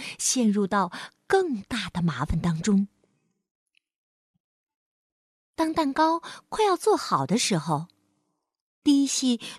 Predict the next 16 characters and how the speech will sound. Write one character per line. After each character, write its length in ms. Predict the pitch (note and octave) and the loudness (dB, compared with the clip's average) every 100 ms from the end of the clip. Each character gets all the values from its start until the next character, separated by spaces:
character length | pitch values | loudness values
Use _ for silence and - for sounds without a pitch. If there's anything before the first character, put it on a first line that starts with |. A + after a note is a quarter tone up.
| - | -6
突 180 | - | 2
然 220 | G#4+ F4 F#4 | 2 2 -2
急 300 | - A#3+ E4+ | 0 4 4
匆 340 | - - C#4+ | 4 -4 -8
匆 240 | - C4 | 0 0
地 160 | B3 A3 - - | 2 0 -4 -12
跑 200 | - F3+ | -2 2
进 140 | A3 | 2
厨 180 | G#3 F#3+ | 0 -4
房， 420 | F#3 F3 D#3 G3 - _ _ _ _ _ _ _ _ | 0 0 2 -4 -8 _ _ _ _ _ _ _ _
找 260 | - A#3 G3+ | -14 -6 -2
了 120 | G3+ | 0
一 100 | B3 | 0
个 80 | C4 | 0
借 320 | - F#4 D4 | 2 2 2
口， 440 | - G3 E3+ E3+ | -2 -2 0 0